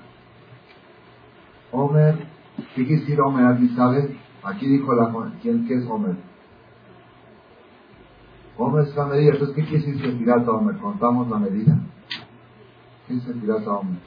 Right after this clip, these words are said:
Los días del Omer, ¿qué es Omer? El segundo día de Pesach, en el Bet HaMikdash,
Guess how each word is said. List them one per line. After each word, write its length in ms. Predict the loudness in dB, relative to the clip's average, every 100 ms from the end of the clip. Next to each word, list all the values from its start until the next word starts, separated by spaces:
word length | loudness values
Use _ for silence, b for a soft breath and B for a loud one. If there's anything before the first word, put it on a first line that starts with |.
| -20 -20 -20 -20 -8
Los 180 | -4 0
días 160 | 0 0
del 160 | 0
Omer, 300 | 0 -2 -2 -6
¿qué 80 | -8
es 120 | -8 -8
Omer? 300 | -6 -6 -6 -10 -20 -20 -20 -20 -20 -20 -20 -20 -4
El 180 | -4 0
segundo 540 | 0 0 0 2 2
día 180 | 4 0
de 140 | 0
Pesach, 600 | -2 -4 -6 -4 -4 -4 -6 -4
en 120 | -4
el 100 | -2
Bet 260 | -4 -4 -4
HaMikdash, 580 | -4 -4 -2 -4 -4